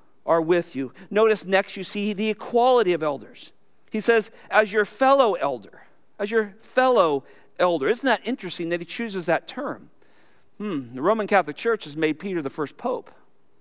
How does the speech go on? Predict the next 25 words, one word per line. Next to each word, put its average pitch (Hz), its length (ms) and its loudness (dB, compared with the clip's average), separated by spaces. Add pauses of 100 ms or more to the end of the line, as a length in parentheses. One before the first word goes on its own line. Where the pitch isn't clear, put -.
(640)
They 165 100 -4
put 196 280 0
Peter 220 300 0
way 160 760 4
up 131 220 -2 (160)
beyond 156 420 2
what 139 300 -2
Peter, 170 440 -2
the 135 100 -4
apostle 165 560 -2
of 127 80 -10
the 120 80 -10
Bible, 160 440 2
if 120 100 -6
he 175 120 -10
were 139 140 -4
to 120 140 -10
show 147 320 -2
up, 165 220 2
what 127 100 -6
he 143 120 -4
would 131 80 -4
ever 135 200 -2
want 131 280 -6
done. 165 260 -10